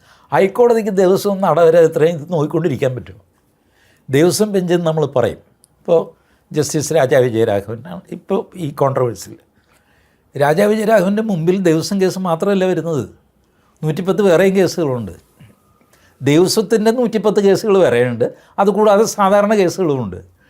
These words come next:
ദേവസ്വം ബെഞ്ച് എന്നുള്ള ബെ-, legally അങ്ങനെ ഒരു ബെഞ്ചില്ല. It is a normal bench.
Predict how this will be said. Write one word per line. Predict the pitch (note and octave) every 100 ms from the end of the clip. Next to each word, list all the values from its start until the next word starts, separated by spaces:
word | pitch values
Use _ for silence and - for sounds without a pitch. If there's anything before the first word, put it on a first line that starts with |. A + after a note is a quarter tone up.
| _ -
ദേവസ്വം | C3 E3+ G3 - G#3
ബെഞ്ച് | F#3+ F3 F3 G#3
എന്നുള്ള | G3 F3 E3+ E3+ D#3+ C#3 C3+
ബെ-, | D3+ D#3+ D3+ A2
legally | B2 F3 F3+ G3+ G#3
അങ്ങനെ | F#3 F#3
ഒരു | F3+
ബെഞ്ചില്ല. | E3+ D3+ D#3 C3+ - - _ _ _ _ _ _ _ _ -
It | C#3+
is | E3 G#3
a | A3
normal | E3+ C3+ F#3 A#3
bench. | A3+ C#3 D3